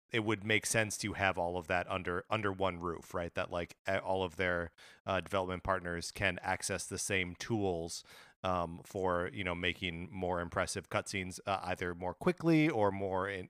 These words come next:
uh, less expensively, or, you know, wha-, whatever. Um,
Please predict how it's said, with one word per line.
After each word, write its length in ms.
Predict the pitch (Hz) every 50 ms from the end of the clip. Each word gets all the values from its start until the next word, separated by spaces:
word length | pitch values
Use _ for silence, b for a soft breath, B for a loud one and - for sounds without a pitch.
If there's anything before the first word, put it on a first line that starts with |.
| - -
uh, 140 | 104 104 104
less 180 | 101 107 101 -
expensively, 640 | 92 - - - 139 135 - 139 120 120 127 127 120
or, 220 | 110 101 92 92 98
you 140 | - 98 90
know, 80 | 85
wha-, 180 | 82 90 104 110
whatever. 540 | 104 98 104 104 104 104 92 95 87 82 B B B B B B B B -
Um, 380 | 110 98 95 92 90 87 85